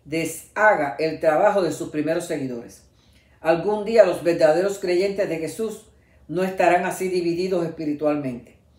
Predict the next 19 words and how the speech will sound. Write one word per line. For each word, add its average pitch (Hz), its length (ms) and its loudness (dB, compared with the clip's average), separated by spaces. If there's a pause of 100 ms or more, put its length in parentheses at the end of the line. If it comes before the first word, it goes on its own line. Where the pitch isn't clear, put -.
(240)
Siempre 208 440 0
habrá 175 240 4
diversidad 170 640 0
de 190 80 4
comprensión 156 640 -4
intelectual 180 680 -4 (300)
e 151 100 -4
interpretación 160 800 -4
en 190 100 -4
diversos 160 480 -4
grados, 135 480 -10 (400)
pero 170 220 2
la 160 160 4
falta 208 460 6
de 175 100 -2
sentimiento 170 720 -6
de 175 120 -4
fraternidad 156 640 -4
espiritual 175 800 -2